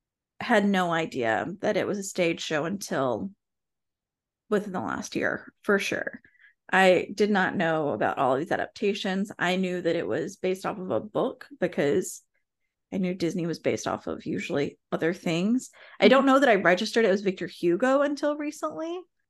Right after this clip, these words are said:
Speaker 1: So these are all very new things in, for me. So what, what about for you? What was your experience with The Hunchback of Notre Dame before today?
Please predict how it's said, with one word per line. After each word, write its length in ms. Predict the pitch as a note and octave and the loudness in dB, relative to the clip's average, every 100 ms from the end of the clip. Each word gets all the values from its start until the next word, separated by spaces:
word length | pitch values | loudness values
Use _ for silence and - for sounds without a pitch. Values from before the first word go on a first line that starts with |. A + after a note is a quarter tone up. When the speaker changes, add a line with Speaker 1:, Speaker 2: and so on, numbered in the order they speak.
| _ | _
Speaker 1:
So 180 | - G#3+ | -4 0
these 200 | A#3 B3+ | 0 4
are 100 | B3 | 4
all 120 | A#3+ | 6
very 260 | G#3+ G3+ G3 | 4 2 0
new 280 | F3+ F3+ F#3+ | -2 -4 -4
things 520 | F3 B2+ E3+ G3 - | -4 -6 -6 -12 -10
in, 320 | G3+ F#3+ G3 - - | -6 -4 -4 -8 -16
for 160 | - D3+ | -4 -4
me. 360 | B2 G#2 - - _ _ _ _ | -4 -8 -10 -12 _ _ _ _
So 160 | - A#3 | 0 2
what, 200 | C4 - | 2 2
what 140 | F#4+ | 2
about 200 | G#4+ A4 G#4+ | 4 2 2
for 80 | F#4 | 4
you? 180 | F4+ A#3 | 4 6
What 140 | C#4+ | 4
was 180 | D#4 D4 | 2 0
your 260 | C4+ B3 | 0 0
experience 720 | - - - F3 E3+ E3+ - - | -2 -8 -4 -2 -2 -4 -8 -6
with 260 | C3 - - | -6 -6 -12
The 140 | - | -6
Hunchback 440 | F#3 - - E3+ - | -6 -6 -4 -4 -2
of 80 | G#3 | -4
Notre 240 | A2+ A2 | -2 -2
Dame 500 | - - - G#3 G#3 - | -4 -4 -4 -6 -8 -4
before 600 | F3+ - C3 F2+ G#2 G#3+ _ _ _ _ _ _ _ - | -4 -2 -2 0 -2 -6 _ _ _ _ _ _ _ -8
today? 380 | - - - | -6 -4 -6